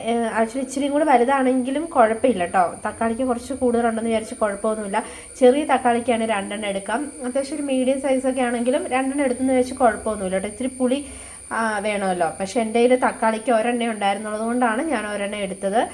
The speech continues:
ഞാൻ ഉണ്ടാക്കണമെന്ന് വിചാരിച്ച്, ഉം, ചെയ്തതല്ല. അപ്പോൾ പിന്നെ ഒന്ന് വിചാരിച്ചു ഉള്ളതും കൊണ്ട് ചെയ്യാമെന്ന് വിചാരിച്ച് ഞാനങ്ങനെ ഒരു സവോ-,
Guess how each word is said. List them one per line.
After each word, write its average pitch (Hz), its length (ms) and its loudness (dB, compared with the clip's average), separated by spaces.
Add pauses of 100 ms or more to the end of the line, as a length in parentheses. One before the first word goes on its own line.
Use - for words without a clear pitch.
(300)
ഞാൻ 208 180 -10
ഉണ്ടാക്കണമെന്ന് 240 720 0
വിചാരിച്ച്, 226 440 2 (360)
ഉം, 214 200 -10 (140)
ചെയ്തതല്ല. 202 440 -2 (120)
അപ്പോൾ 196 200 -8
പിന്നെ 214 180 -6 (100)
ഒന്ന് 202 260 -8
വിചാരിച്ചു 214 380 -4 (160)
ഉള്ളതും 226 320 -2
കൊണ്ട് 233 140 0 (120)
ചെയ്യാമെന്ന് 196 460 -2
വിചാരിച്ച് 180 440 -2 (520)
ഞാനങ്ങനെ 214 380 -4 (460)
ഒരു 240 180 0
സവോ-, 196 340 2